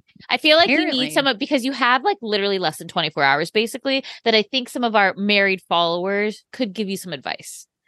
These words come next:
Speaker 2: Okay. So apparently you get a marriage license to get
Speaker 1: <laughs>
Speaker 2: married.
Speaker 1: It's
Speaker 2: And
Speaker 1: official.
Speaker 2: on the marriage license, you have to decide, you know, if you're gonna change your name or not. And I'm just having a tough time because I am Mary
Speaker 1: <laughs>
Speaker 2: Mahoney.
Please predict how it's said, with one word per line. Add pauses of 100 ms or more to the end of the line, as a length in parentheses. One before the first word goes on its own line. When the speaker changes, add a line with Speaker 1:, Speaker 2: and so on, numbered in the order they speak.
(180)
Speaker 2:
Okay.
So (960)
apparently
you
get
a
marriage
license
to
get
Speaker 1:
<laughs>
Speaker 2:
married.
Speaker 1:
It's (400)
Speaker 2:
And
Speaker 1:
official. (680)
Speaker 2:
on
the
marriage
license,
you
have
to
decide,
you
know,
if
you're
gonna
change
your
name
or
not.
And (140)
I'm
just
having
a
tough (520)
time (120)
because (120)
I
am
Mary
Speaker 1:
<laughs>
Speaker 2:
Mahoney.